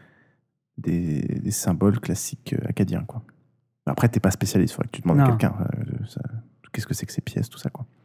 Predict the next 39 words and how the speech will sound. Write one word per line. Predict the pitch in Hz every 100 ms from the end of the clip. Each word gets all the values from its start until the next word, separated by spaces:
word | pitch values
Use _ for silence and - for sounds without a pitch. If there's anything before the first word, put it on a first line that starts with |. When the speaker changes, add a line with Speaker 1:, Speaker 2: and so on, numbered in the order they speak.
| _ _ _
Speaker 2:
Est-ce | -
que | 220
je |
peux | -
contacter | - 139 135 151
le | 139
mec | 117 120 127
en | 120
Angleterre ? | 117 110 113 113 - _ _ _ _ _ _ _ _ _ _ _ _ - 98
Speaker 1:
Euh, | 87
non, | 92 104
t'as | 87
juste | 87 -
son | -
mail. | 85 101 - - - - - _ _ _ _ _ _ _ _ _ _ _ _ _ _
Speaker 2:
Je | -
lui |
envoie | 127 131
un | 120
mail, | 117 113
je | 110
prends | -
la | 123
photo, | 110 113 123
je | 117
lui | 113 -
Speaker 1:
Par | 110
contre, | 117
t'as | 107
des | 92
mecs | 92 -
au |
sol | 98 117
qui | 110
sont | 107
des | 90
restaurateurs, | 92 - 87 - 92 92
euh. | 107 107 _ _ -
Speaker 2:
D'accord, | 135 139 -